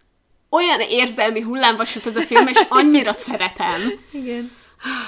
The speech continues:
Speaker 1: Én imádom az ilyeneket, nem is kell történnie semminek, csak két ember beszélgessen és sírhassak.
Speaker 2: Igen, igen, bőven elég.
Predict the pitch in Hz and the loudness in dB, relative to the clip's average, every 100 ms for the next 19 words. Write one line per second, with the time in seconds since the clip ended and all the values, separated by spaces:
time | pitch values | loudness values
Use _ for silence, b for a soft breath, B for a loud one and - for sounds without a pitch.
0 | 214 - 226 240 190 180 190 190 196 202 | -12 -10 -6 -4 -4 -6 -8 -8 -10 -12
1 | 208 240 277 - 220 220 214 - 202 196 | -12 -10 -8 -10 -14 -12 -14 -12 -8 -8
2 | 190 - 196 - 64 196 - - - - | -8 -12 -14 -14 -14 -16 -18 -20 -16 -14
3 | 254 190 190 202 185 - 185 180 - 180 | -10 -10 -10 -12 -14 -14 -12 -12 -12 -14
4 | 175 - - - - - - - - - | -14 -16 -20 -20 -20 -20 -20 -20 -20 -20
5 | - 214 190 180 180 180 202 180 202 208 | -16 -12 -12 -12 -14 -18 -18 -20 -20 -20
6 | 208 226 190 196 196 196 | -20 -16 -14 -14 -14 -16